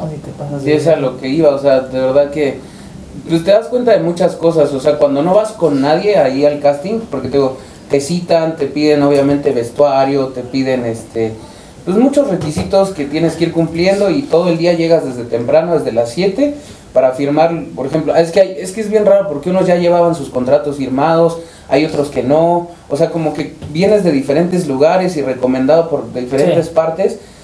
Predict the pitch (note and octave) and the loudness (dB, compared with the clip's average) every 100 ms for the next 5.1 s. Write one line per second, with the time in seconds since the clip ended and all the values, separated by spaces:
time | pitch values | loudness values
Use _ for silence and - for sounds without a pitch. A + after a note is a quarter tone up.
0 | - - D#3 D#3 E3+ D#3+ C#3 C#3+ C#3+ C3+ | -12 0 2 2 -2 0 2 4 4 2
1 | C#3 C#3 C#3+ D3+ D3+ D3 C#3 C3+ C3 C#3 | 2 0 0 -2 0 0 0 0 2 2
2 | C#3+ C#3+ A#2+ A#2 A2+ A2+ A2 G#2 G#2+ D3+ | 2 2 0 -4 -4 -6 -6 -4 2 2
3 | D#3+ D#3+ D3 C#3 B2 A2+ A2 A#2 B2 C3 | 4 0 -4 -8 -6 -4 -2 0 2 2
4 | C3 C3 C3+ B2+ A#2+ B2+ B2+ B2 - B2 | -2 -2 -4 -4 2 4 2 0 -10 -10